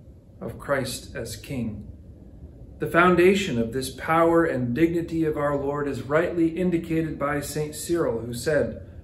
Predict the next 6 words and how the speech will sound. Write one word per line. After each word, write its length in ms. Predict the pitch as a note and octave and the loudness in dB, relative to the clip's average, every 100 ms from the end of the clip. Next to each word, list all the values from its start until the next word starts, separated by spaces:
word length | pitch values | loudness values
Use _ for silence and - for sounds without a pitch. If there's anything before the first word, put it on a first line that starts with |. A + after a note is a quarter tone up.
| - - | -18 -20
"Christ 640 | - G3 E3+ - - - - - - - - - - - | 0 2 2 0 -6 -10 -16 -16 -16 -16 -18 -20 -18 -8
has 240 | E3 D#3+ | -2 -2
dominion 480 | B2+ D3+ F#3 G#3 G3 | 0 2 4 6 4
over 300 | F3 D#3 D#3+ | 4 4 2
all 360 | D#3+ G#3+ A3 G#3 | 2 0 0 -2
creatures, 640 | G#3+ G#3 - A2+ - - | -4 -4 -4 -8 -10 -14